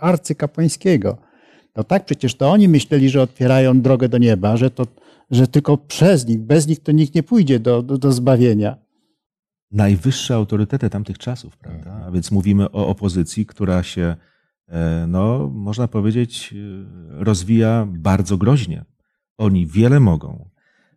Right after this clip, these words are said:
Speaker 2: E, a, a gdybyśmy mówili właśnie o tych formach opozycji, no to, no, z jednej strony mówimy tak,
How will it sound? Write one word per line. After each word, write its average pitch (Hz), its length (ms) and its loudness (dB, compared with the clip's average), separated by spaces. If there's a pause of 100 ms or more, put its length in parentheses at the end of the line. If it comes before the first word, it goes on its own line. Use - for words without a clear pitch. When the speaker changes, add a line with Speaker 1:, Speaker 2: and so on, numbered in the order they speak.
Speaker 2:
E, 95 400 2
a, 104 380 2
a 110 600 0
gdybyśmy 139 400 2
mówili 143 300 4
właśnie 143 280 -2
o 139 80 -6
tych - 180 -6
formach 98 520 0
opozycji, 92 560 -6
no 104 100 -2
to, 120 140 -2 (360)
no, 120 200 -6 (120)
z 98 100 -6
jednej 151 200 4
strony 143 280 0
mówimy 131 320 2
tak, 131 380 -4